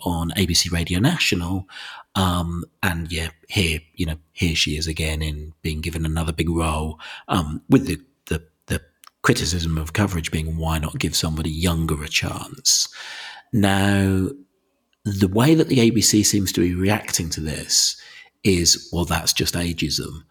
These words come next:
Um, and again, Ita Buttrose, chair of the A B C, has spoken to The Australian over the weekend about this, saying that the criticism is,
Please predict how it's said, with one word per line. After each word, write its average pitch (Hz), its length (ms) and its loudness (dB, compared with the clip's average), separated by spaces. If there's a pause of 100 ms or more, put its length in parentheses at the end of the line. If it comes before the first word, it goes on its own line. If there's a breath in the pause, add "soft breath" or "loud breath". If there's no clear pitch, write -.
(240 soft breath)
Um, 80 520 -2
and 92 80 -4
again, 80 680 0
Ita 87 220 0
Buttrose, 80 500 -2
chair 87 480 0
of 80 80 -6
the 82 100 0
A 80 140 0
B 78 100 -4
C, 90 200 2
has 82 100 -2
spoken 95 320 0
to - 80 -6
The 90 80 4
Australian 85 500 4
over 82 200 2
the - 100 2
weekend 92 580 2
about 80 320 -4
this, - 360 -2 (840 loud breath)
saying 87 340 2
that 85 160 -4
the - 60 -6
criticism 85 460 2
is, 80 320 0